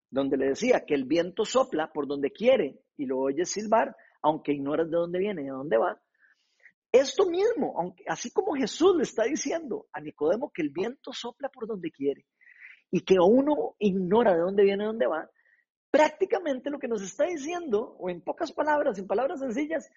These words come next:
que lo que Dios quiere hacer en un lugar es prácticamente impredecible. O sea, Dios es omnisciente, omnipresente.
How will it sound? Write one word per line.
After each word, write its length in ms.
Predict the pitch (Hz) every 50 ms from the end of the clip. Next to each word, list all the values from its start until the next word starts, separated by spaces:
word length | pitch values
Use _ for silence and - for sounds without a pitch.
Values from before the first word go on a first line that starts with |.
| - - _ _ -
que 140 | - 285 277
lo 180 | 277 262 269 -
que 180 | - 247 233
Dios 460 | 226 226 220 269 330 381 415 - - -
quiere 240 | - 381 415 392 349
hacer 220 | 330 285 311 320
en 100 | 311 302
un 120 | 302 320
lugar 240 | 320 294 262 262 262
es 140 | 262 233 -
prácticamente 760 | - 240 247 - _ - 240 - 226 185 185 196 185 - 214
impredecible. 640 | 196 190 - 160 147 127 143 - 123 123 - - _ _ _ _ _ _ _ _ _ _ _ _ _ _
O 80 | -
sea, 220 | 131 - 135 123 - -
Dios 560 | 143 139 208 254 294 320 330 302 240 - - -
es 400 | - 220 254 254 - - - _ _ _ _ _ _ _ _ _ _ _
omnisciente, 1400 | - - 277 285 269 262 247 240 240 240 240 240 226 220 196 _ _ - - 202 202 202 196 190 _ - 131 - _ _ _ _ _
omnipresente. 1040 | - 208 226 226 226 233 233 226 - 180 160 143 - 170 160 151 131 - - -